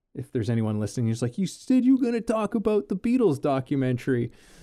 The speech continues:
uh, and it didn't. And it's like, so, uh, I just wanna touch on that a little bit because it did have something to do with this conversation. So, um,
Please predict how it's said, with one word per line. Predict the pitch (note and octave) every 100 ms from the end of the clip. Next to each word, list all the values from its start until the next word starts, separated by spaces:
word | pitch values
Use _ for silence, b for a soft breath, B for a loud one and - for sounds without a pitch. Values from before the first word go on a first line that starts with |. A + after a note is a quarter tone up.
| B -
uh, | B2 A#2 A2+ -
and | D3+
it | D3
didn't. | F3+ D#3
And | C#3+
it's | C3
like, | C#3+ B2+
so, | D3 B2+ A#2+
uh, | C3+ C3 B2
I |
just | D3 F3
wanna | D#3 D3
touch | D3+ C#3+ D3+
on | C#3
that | C3 B2
a | A#2+
little | A#2+
bit | A#2 A#2
because | C3+ B2+
it | B2+
did | E3 C#3+
have | C#3
something | B2+ C3+ B2 B2+
to | B2
do | A#2
with | A#2
this | A2 -
conversation. | - A#2 G#2 G2+ G#2+ G#2 - G#2+ G2
So, | - A2+ G#2 G2 - - _ _ _ _ _ - - - -
um, | B2+ B2 A2+ A2